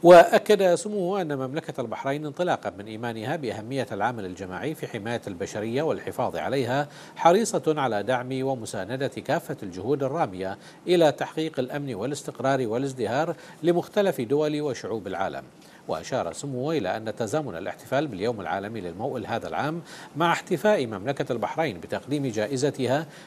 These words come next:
في مجال التنمية المستدامة إلى السيدة أنا تيباجوكا المدير التنفيذي السابق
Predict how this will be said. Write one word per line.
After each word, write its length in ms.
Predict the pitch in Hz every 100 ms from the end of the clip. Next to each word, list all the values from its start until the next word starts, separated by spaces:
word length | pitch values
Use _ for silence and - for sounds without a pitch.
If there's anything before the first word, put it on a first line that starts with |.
| -
في 140 | 190
مجال 340 | 180 160 190 180
التنمية 460 | 139 135 117 160 151
المستدامة 720 | 131 135 - 127 165 151 92
إلى 220 | 101 123
السيدة 460 | 120 - 160 131 143
أنا 180 | 147 104
تيباجوكا 800 | - 98 98 143 127 127 135 113
المدير 380 | 101 107 139
التنفيذي 640 | 104 - 104 104 107 147 139
السابق 440 | - 170 104 123